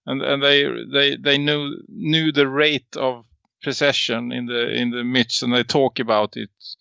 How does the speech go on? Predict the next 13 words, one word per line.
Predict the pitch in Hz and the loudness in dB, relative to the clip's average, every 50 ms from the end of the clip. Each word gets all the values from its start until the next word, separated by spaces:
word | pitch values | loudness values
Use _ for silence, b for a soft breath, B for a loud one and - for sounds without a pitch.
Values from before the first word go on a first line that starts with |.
| b b b b b b b _ | b b b b b b b _
one, | - 139 135 131 127 131 | -2 0 2 2 2 0
one | 135 131 127 127 | 0 -2 -2 -2
degree, | 127 120 120 127 123 123 120 120 120 117 - - - - - | -2 -2 0 0 0 0 0 -2 -6 -8 -14 -20 -20 -20 -20
but | - 143 127 123 - | -10 -6 -4 -4 -2
every | 135 127 120 120 113 | -2 -2 -2 -2 -4
seventy-two | - - 135 123 120 113 - 117 - - 131 | -2 -2 -2 -2 -2 -4 -6 -10 -8 -6 -4
years. | 123 120 120 117 117 117 - | -2 0 0 0 0 -2 -4
But, | - - 127 - _ B B B B B B B B - | -6 -8 -10 -10 _ B B B B B B B B -2
but | 135 131 - _ - - - _ _ | -2 -2 -2 _ -20 -20 -20 _ _
I | - 139 139 | -2 0 2
mean, | 139 139 139 135 131 - - - - - _ _ 76 76 98 | 2 2 2 2 0 -2 -6 -10 -16 -20 _ _ -20 -20 -18
m-, | - 80 85 78 98 - 107 95 101 - - 90 90 85 101 113 101 - - | -14 -14 -12 -12 -12 -12 -12 -10 -8 -8 -8 -8 -8 -8 -6 -6 -6 -4 -2
um, | - 143 143 143 139 | 0 0 2 2 0